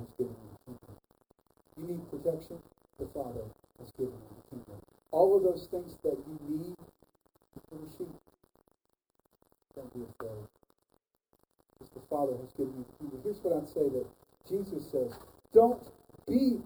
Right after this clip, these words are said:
afraid, but fear God. Those two things sound like they can't exist at the same time.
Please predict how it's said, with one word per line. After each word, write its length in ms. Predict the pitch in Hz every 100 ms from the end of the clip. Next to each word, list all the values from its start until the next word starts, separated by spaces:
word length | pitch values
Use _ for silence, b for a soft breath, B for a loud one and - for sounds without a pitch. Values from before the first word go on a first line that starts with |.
| - 196
afraid, 680 | 170 - 160 143 131 131 131 - - - _ _ _ _ _ _ - _ _ -
but 300 | 170 - -
fear 280 | 220 196 170
God. 420 | 175 160 139 -
Those 260 | 196 196
two 140 | 247 226
things 220 | 196 180 -
sound 200 | 190 180
like 200 | 170 165
they 140 | 175 160 -
can't 220 | 185 160 - - -
exist 580 | 170 165 - 196 190 -
at 100 | 165
the 80 | 160
same 320 | - 160 156
time. 300 | 190 170 147